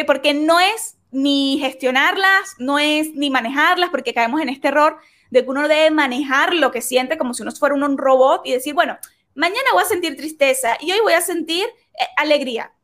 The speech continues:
Cuando eso no pasa, cuando te sientes triste y tienes que llorar, tienes que llorar cuando ya no puedes más. Y, eh, esto es importante, esto es muy importante, porque si tú emocionalmente no te sientes bien,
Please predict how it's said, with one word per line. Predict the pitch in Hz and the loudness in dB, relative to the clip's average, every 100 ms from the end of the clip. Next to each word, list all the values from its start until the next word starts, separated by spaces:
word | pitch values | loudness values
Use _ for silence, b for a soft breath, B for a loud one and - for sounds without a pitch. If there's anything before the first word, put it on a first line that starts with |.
| - | -8
Cuando | 202 196 | -8 -8
eso | - 254 | -4 0
no | 285 | 2
pasa, | 285 214 294 | 2 2 2
cuando | 285 220 | 2 2
te | 202 | -4
sientes | 214 330 - | -6 -6 -2
triste | 349 320 311 | -2 0 -4
y | |
tienes | 220 226 | -6 -6
que | 294 | -4
llorar, | 277 269 240 - | 0 2 2 0
tienes | 247 262 | -4 -4
que | 233 | -4
llorar | 226 233 214 - | 0 0 0 0
cuando | 262 214 | -2 -2
ya | 208 | -4
no | 226 | -2
puedes | 262 262 277 | 2 2 2
más. | 302 240 311 - _ _ _ - | 0 0 -4 -14 _ _ _ -4
Y, | 320 370 - - | -2 -2 -8 -4
eh, | 277 262 262 - _ _ _ _ _ _ _ | 0 2 0 -4 _ _ _ _ _ _ _
esto | 269 302 403 | -6 -4 -2
es | |
importante, | 403 277 262 381 269 - - - | 0 0 2 2 0 -4 -8 -4
esto | 320 330 | 0 0
es | |
muy | 359 | 0
importante, | 359 262 320 359 220 - | 2 2 4 2 2 -2
porque | 240 233 247 - b b - | -2 -2 -4 -6 b b -16
si | - - 311 311 | -10 0 0 2
tú | 359 | 2
emocionalmente | 415 494 392 302 302 339 269 226 - - - _ _ _ | 2 2 2 2 0 0 -4 -4 -12 -18 -20 _ _ _
no | 240 254 320 320 | -6 0 2 2
te | 480 | 0
sientes | 403 359 277 277 262 | -2 -2 -2 -4 -2
bien, | 285 | -2